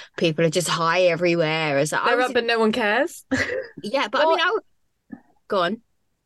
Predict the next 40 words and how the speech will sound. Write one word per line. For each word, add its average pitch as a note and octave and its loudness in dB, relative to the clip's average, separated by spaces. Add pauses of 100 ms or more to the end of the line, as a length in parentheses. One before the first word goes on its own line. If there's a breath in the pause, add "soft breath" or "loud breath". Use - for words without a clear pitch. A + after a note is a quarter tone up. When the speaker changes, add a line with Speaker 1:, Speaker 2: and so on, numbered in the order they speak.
Speaker 3:
I C#4+ 4
mean, D4 4 (540)
I E4+ 2
feel G4+ 2
like D4 2
that's, A#3 2
it's B3 -2
probably, C#4 2
they're A#3+ 2
probably B3+ 2
being G3+ 0
really F3+ 4
dramatic F3+ 0
about A#3 2
it A#3+ 0
because A3 0
Speaker 2:
Mm. G3 -2
Speaker 3:
I G#3+ 0
feel B3 -2
like A#3 2
most A#3 0
of A#3+ 2
the A#3+ 2
people B3 0
who A3 4
are G3 4 (100)
taking A3 -2
advantage G3 0
of A#3 2
the A#3 2
new A#3 4
laws A#3+ 2 (260)
aren't A3+ 2 (100)
driving G3+ 0
their F#3+ 2
cars G3 0
around F#3 0
New F#3 -2
York F#3 0
City. E3+ 0